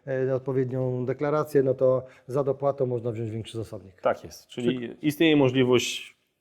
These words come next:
Speaker 2: powiększenia sobie zasobnika przed, e, ewentualną wysyłką od nas z firmy, tak? Maksymalna tutaj, e, pojemność tego zbiornika to jest prawie, e, ponad tonę.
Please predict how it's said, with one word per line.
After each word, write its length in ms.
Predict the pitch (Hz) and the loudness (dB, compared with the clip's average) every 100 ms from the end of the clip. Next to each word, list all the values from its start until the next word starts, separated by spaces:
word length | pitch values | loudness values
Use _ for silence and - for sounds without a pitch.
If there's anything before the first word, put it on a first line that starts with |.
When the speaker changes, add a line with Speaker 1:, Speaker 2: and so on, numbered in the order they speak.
| - | 2
Speaker 2:
powiększenia 500 | 123 127 110 117 110 | 4 4 2 2 0
sobie 240 | 110 101 | -2 -2
zasobnika 560 | 101 98 104 107 104 98 | -2 -2 -2 -2 2 0
przed, 380 | - - 98 101 | 0 2 2 4
e, 1200 | 98 95 92 90 90 92 92 92 90 90 95 95 | 2 2 -2 -4 -6 -8 -10 -14 -16 -14 -14 -14
ewentualną 640 | 101 95 95 98 98 101 95 | -12 -10 -6 0 0 0 2
wysyłką 440 | 101 110 101 95 | 4 4 4 2
od 80 | 92 | 0
nas 180 | 95 - | -4 -2
z 60 | |
firmy, 280 | 139 131 107 | 0 2 2
tak? 220 | 104 107 - _ _ _ _ _ | 2 -2 -2 _ _ _ _ _
Maksymalna 640 | 110 107 - 110 107 104 98 | -4 -4 -2 0 2 2 0
tutaj, 440 | 92 98 95 92 | 0 0 0 -2
e, 300 | 90 90 90 - | -6 -6 -6 2
pojemność 460 | 104 104 98 90 | 2 2 0 -6
tego 200 | - 95 | -6 -6
zbiornika 460 | 90 95 98 98 92 | -2 -4 -4 -2 -2
to 160 | 90 | -2
jest 240 | 90 87 - | -8 -8 -12
prawie, 420 | 95 87 87 85 85 _ _ _ _ _ - | -12 -8 -10 -10 -16 _ _ _ _ _ -18
e, 140 | 123 | -10
ponad 340 | - - 196 - | 0 0 0 -4
tonę. 220 | 82 | -18